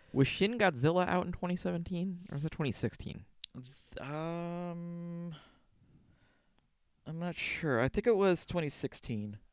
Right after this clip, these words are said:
Speaker 1: Okay. Still haven't seen that. Never saw Colossal.
Speaker 2: I saw Colossal.
Speaker 1: Was it good? It,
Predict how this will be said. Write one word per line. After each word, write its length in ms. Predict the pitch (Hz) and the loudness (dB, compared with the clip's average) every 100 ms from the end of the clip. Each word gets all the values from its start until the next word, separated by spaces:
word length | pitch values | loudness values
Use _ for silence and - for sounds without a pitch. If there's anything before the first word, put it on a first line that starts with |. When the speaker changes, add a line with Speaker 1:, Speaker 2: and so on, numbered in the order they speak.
| 156 | -10
Speaker 1:
Okay. 260 | - - - - _ _ | -8 -10 -14 -16 _ _
Still 180 | - 156 | -2 4
haven't 180 | 170 117 | 4 4
seen 200 | 117 104 | 0 0
that. 320 | 98 73 76 - - _ _ _ _ | 0 0 -4 -8 -20 _ _ _ _
Never 200 | 123 165 147 | 4 6 10
saw 140 | 143 | 10
Colossal. 680 | - 113 107 95 - 78 - - _ _ _ _ _ - _ | 10 6 6 6 2 -2 -4 -14 _ _ _ _ _ -20 _
Speaker 2:
I 200 | 156 165 | 8 10
saw 260 | 170 - 127 | 10 8 6
Colossal. 640 | - 117 104 - 113 101 - | 6 4 4 4 0 0 4
Speaker 1:
Was 160 | 285 294 | 4 4
it 100 | 247 | 6
good? 400 | 269 277 226 - _ _ _ | 8 8 8 -6 _ _ _
It, 180 | - 208 | 2 2